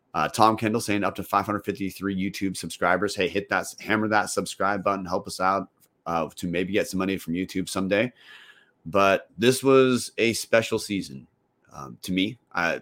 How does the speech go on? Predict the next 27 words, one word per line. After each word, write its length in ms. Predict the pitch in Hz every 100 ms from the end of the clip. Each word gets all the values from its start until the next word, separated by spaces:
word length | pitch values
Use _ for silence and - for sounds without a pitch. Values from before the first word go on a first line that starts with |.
| -
Patty 260 | 101 95
is 120 | 90 85
nodding 280 | 92 92
his 140 | 92 90
head 140 | 90
in 60 | 90
agreement. 400 | 85 87 92 90
Martin 360 | 92 95 95
is, 300 | 92 87 80
uh, 400 | 87 87 87 85 -
staring. 720 | - - 87 87 82 80 80 _ _ _ _
He's 280 | - 95 92
not 320 | 95 107 -
doing 220 | 95 98
a 60 | 98
thing 340 | - 95 98 87
that 180 | 82 -
rhymes 480 | 78 82 80 90 87
with 160 | 80
producing, 560 | - 82 85 - 92 90
but 160 | 80
sound, 300 | - 82 80 -
starts 360 | - 87 80
with 100 | -
an 100 | 78 -
S. 260 | 87 -
But, 300 | - 82 69